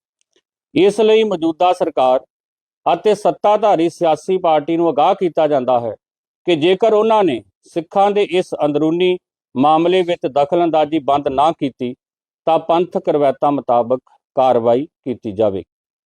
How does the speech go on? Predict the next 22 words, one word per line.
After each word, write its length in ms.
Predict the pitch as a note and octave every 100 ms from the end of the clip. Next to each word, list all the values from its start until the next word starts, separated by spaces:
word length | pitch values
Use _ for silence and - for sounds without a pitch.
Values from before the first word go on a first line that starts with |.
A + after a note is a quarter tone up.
| _ _ _ _
ਸਰਕਾਰ 580 | - D3 C#3+ E3 F3 G3
ਜਾਂ 200 | F#3+ F3+
ਪੁਲਿਸ 300 | - D3 D#3+ - _ _
ਨੂੰ 160 | C#3 D#3
ਇਸ 220 | E3+ F3+
ਮਾਮਲੇ 500 | F3+ D#3 D3+ E3+ F#3 D#3
ਅੰਦਰ 280 | C3+ C3 - _ _ _ _ _ _ _ -
ਕਿਸੇ 340 | F#3 A3+ A#3
ਵੀ 140 | A#3 A3+
ਤਰ੍ਹਾਂ 340 | F3+ E3 D#3+
ਦਾ 200 | D#3+ D#3+
ਸਹਿਯੋਗ 720 | D#3 D#3 C#3+ B2+ B2+ D3 D3+ - -
ਪੰਥਕ 500 | D#3 E3 - F3+ F3
ਹਿੱਤਾਂ 420 | D3+ A#2 C3 C#3
ਵਿੱਚ 360 | A#2 A2+ - C#3+ D3+ _ _ _ _
ਨਹੀਂ 280 | A2+ B2 C3
ਹੈ। 180 | F2+ G2 - _ _
ਇਹ 160 | C3+ C#3+
ਅੱਜ 120 | C#3
ਦਾ 180 | C#3+ C3+
ਦੇਸ਼ 320 | G#2+ G2+
ਹੈ। 60 | -